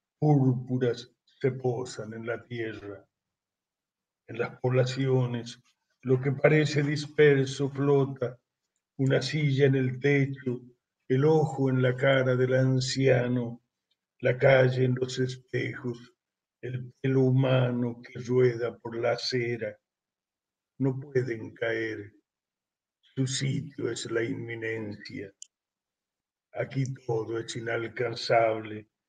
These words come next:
El Taj Mahal, esa luna que un hombre arrancó a la noche, cuando la noche le quitó a Mután Mahal, su amada.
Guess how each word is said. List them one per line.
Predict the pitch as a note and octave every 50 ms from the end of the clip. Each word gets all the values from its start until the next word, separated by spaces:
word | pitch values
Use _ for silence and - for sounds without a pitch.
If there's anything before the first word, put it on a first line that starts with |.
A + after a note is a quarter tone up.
| _ _ _ _ _ _ _ _ -
El | B2 B2 - - -
Taj | - C3+ C3+ C#3+ D3
Mahal, | C#3 C#3 C#3+ C#3 - - C#3+ C#3+ C#3 C#3 C3+ C3+
esa | C3 - - D3 C#3
luna | C3+ C#3+ C#3+ C#3+ C#3 C#3 C3+ C3
que | C3 C3+ C#3
un | C3+ C3+
hombre | C#3 C#3 C3+ C3+ C3 B2+ B2 B2 B2+
arrancó | B2 A#2+ B2+ C3 B2+ B2+ B2+ B2+ - C#3 C3
a | B2+
la | B2+ B2+
noche, | B2+ B2+ C3 C3+ C3 C3 - - - B2+ - - _ _ _ _ _ _ _ _ _ _ _ _
cuando | - B2+ C3 C3
la | C3 C3
noche | C3+ C#3+ C#3+ C#3+ C3+ C3+ - C#3+
le | C3+ C3 C3
quitó | C3 C#3 C#3+ C#3 C#3+ - -
a | C#3
Mután | C#3 C#3 C#3 C#3 C3+ C3+ C3+ C3+ C3 C3+ C3 C3 C3
Mahal, | C3 B2+ B2+ C3 C3 C3 B2 B2 B2 A#2+ A#2 A2+
su | - - B2+ B2
amada. | B2 B2 B2 A#2+ A#2+ A#2 A#2 A2+ A2+ G#2+ G#2